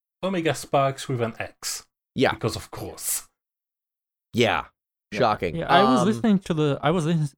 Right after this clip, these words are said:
Speaker 4: listening to the track earlier, and, uh, I was surprised at how much I enjoyed, because it's basically a mixture of two genres that I don't usually enjoy, which are nu metal, and I would say it has elements of,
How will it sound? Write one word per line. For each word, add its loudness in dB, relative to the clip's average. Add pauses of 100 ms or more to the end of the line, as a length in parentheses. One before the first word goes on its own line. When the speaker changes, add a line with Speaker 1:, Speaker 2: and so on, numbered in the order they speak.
(120)
Speaker 4:
listening 4
to -4
the 0
track 0
earlier, 2
and, 2
uh, 2
I 2
was -2 (200)
surprised 2
at -4
how 0
much 0
I 0
enjoyed, -2
because -6 (580)
it's -4 (320)
basically 2
a 4
mixture 2
of 0 (120)
two 2
genres 4
that 4
I 2 (140)
don't 2
usually 2
enjoy, 2
which -4
are 2 (120)
nu 6
metal, 4
and 4 (560)
I 2
would 2
say 2
it 2
has 4
elements 0 (100)
of, 2